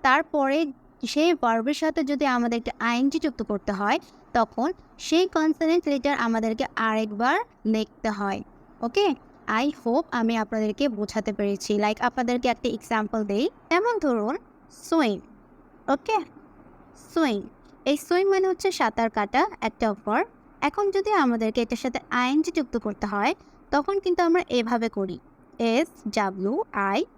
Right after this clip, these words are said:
এম এম আই এন জি, সুইমিং,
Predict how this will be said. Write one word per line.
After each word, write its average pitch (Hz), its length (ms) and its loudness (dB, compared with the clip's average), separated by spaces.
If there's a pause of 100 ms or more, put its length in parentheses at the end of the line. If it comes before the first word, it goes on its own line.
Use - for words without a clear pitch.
(460)
এম 302 400 2 (200)
এম 254 400 0 (220)
আই 220 380 -2 (180)
এন 220 300 0 (260)
জি, 202 180 -2 (300)
সুইমিং, 233 360 0